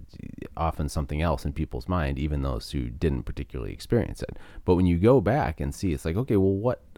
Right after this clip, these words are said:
how did this stuff actually unfold? Yeah, i-, it's often,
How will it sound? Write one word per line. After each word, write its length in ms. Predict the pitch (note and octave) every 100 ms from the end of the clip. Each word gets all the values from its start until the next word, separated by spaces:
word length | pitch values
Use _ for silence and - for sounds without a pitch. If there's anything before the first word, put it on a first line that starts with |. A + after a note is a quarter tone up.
| -
how 340 | - C3 G#2+ - - -
did 180 | C3 C#3+
this 160 | -
stuff 260 | - B1+ A1+
actually 440 | - C2+ - B1 A#1+
unfold? 560 | C2+ B1+ - - - - - - - - -
Yeah, 240 | B2+ D3 -
i-, 140 | - -
it's 380 | G2 E2+ - - -
often, 640 | G#2 A#2 - F2+ E2+ D#2+